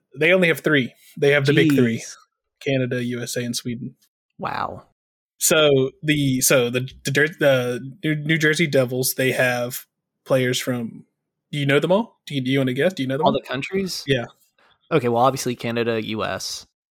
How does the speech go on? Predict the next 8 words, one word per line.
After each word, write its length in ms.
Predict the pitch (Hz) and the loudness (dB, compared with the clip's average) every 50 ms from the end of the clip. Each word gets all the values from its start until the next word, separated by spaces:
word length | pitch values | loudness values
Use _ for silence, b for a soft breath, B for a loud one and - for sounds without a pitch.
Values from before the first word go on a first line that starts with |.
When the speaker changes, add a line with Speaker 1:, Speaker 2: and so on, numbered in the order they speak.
| _ _ | _ _
Speaker 2:
I 80 | - 135 | -6 -2
know 160 | 131 135 143 | 0 2 4
that 160 | 147 147 127 | 4 2 2
we 160 | 143 135 123 | 0 -4 -6
have 520 | 113 - - 113 113 113 110 110 110 - - - _ _ _ _ _ _ | -6 -6 -6 -4 -2 -2 -2 -4 -6 -8 -14 -20 _ _ _ _ _ _
Sweden, 480 | - - - 127 120 117 127 156 185 180 | -10 -8 -6 -4 -4 -4 -4 -4 -4 -6
Speaker 1:
Mm-hmm. 420 | 175 - _ _ _ _ _ - | -8 -12 _ _ _ _ _ -12
Speaker 2:
Switzerland, 600 | - - 156 160 139 139 127 120 123 143 - - | -2 2 2 2 4 2 0 0 0 -2 -4 -8